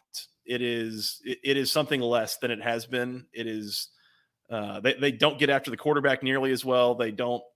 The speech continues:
cause nearly as much havoc in the passing game. Uh, they, they don't stonewall the run in the way that we have seen in recent years.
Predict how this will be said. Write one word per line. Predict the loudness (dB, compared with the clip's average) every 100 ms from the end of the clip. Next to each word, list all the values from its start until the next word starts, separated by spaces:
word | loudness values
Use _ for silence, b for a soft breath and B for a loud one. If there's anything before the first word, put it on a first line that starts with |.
| _ _ _ _ _ _ -2
cause | 4 6 6
nearly | 4 4
as | 2
much | 2 0
havoc | 2 0 -2
in | -8
the | -2
passing | -2 0 -2
game. | -2 -2 -4 -8 -14 b b b b _
Uh, | -6 -4 -2
they, | 0 2
they | 2
don't | 4 2 2
stonewall | -2 0 2 2 4 4
the | 4
run | 0 0 0 -4
in | -6
the | -2
way | -2
that | -2
we | -4 -6
have | -6
seen | -6 -4 -4 -4
in | -6
recent | -4 -6 -6 -6
years. | -4 -4 -4 -4 -8